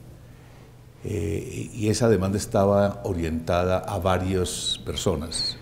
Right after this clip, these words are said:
Estaba orientada a Germán Efromovich como persona, estaba orientada a José Efromovich como persona, estaba orientada a Synergy,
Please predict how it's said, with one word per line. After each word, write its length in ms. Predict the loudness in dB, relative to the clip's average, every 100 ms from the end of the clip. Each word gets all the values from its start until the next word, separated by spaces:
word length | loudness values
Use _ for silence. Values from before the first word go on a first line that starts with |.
| -14 -20 -20 -20 -20 -16
Estaba 380 | -8 -2 2
orientada 800 | 2 0 -2 -2 0 0 0 -4 -6
a 480 | -10 -8 -8 -10 -14 -20 -20 -20 -20
Germán 540 | -4 -2 0 -2 -4 -6
Efromovich 680 | -4 0 0 -2 -6 -12 -14 -10
como 160 | -8
persona, 460 | -8 -6 -2 -2 -4 -8 -20 -20 -20 -20 -20 -20 -20 -20 -20 -20 -10
estaba 200 | 0 2
orientada 520 | 2 2 -2 0 0
a 60 | -2
José 540 | -4 -4 0 0 0
Efromovich 640 | -4 -4 -2 -2 -2 -6 -8
como 160 | -8
persona, 400 | -8 -4 0 0 -2 -8 -14 -18 -20 -20 -20 -20 -20 -20 -16
estaba 260 | -6 0 2
orientada 640 | 2 0 -2 0 0 0
a 180 | -2 -4
Synergy, 800 | 4 6 8 8 6 2 0